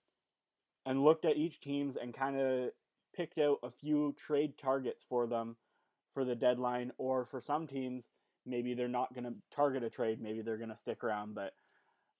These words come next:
or maybe they're just gonna stick it out with the team that they have. I don't know. What team do you wanna start with, Brett?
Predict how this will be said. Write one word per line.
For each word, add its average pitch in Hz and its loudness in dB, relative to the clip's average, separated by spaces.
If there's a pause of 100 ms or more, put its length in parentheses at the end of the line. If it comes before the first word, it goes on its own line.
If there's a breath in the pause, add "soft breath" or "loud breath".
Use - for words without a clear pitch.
or 131 10
maybe 127 0
they're 123 2
just 120 -6
gonna 120 0
stick - -2
it 127 2
out 120 4
with 117 -6
the 127 -8
team 120 -6
that 101 -6
they 110 -2
have. 107 0 (1040)
I 156 12
don't 120 4
know. 113 4
What 151 6
team 147 -2
do 131 0
you 135 4
wanna 117 0
start 113 -2
with, 101 -10
Brett? 123 0